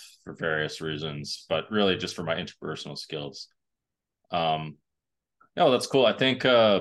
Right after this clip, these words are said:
both of those are much more important these days with actually making scalable money, just because, um, most, um, entrepreneurial jobs re-,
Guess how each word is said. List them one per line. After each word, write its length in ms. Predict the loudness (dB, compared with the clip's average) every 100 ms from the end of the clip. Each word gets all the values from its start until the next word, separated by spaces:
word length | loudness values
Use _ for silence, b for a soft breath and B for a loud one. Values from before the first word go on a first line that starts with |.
| 2
both 200 | 2 4
of 80 | 4
those 240 | 2 2
are 380 | 0 0 -2 -4 _ _ _ _ _ _ _
much 300 | 0 0 2
more 160 | 2 2
important 340 | 0 -2 -2
these 140 | -6
days 640 | -2 0 0 -2 -4 -8 -12 _
with 260 | -4 -2 0
actually 400 | -2 -2 -4 -4
making 400 | -4 -6 -8 -8
scalable 540 | -8 -4 -4 -4 -4
money, 460 | -4 -4 -4 -8 -14 _ _ _ -10
just 200 | -10 -6
because, 920 | -6 0 2 2 -2 -6 -6 -8 -12 _ _ _ _ _ _ _
um, 540 | -2 0 -2 -4 -12 _ _ _ _ _ _ _ _ _ _ _ _ _ _ _ _ _ _ -2
most, 800 | 2 2 2 -2 -8 -8 -12 _
um, 380 | 2 2 0 -2
entrepreneurial 540 | -4 0 0 2 0
jobs 500 | 0 2 4 2 0
re-, 180 | -2 0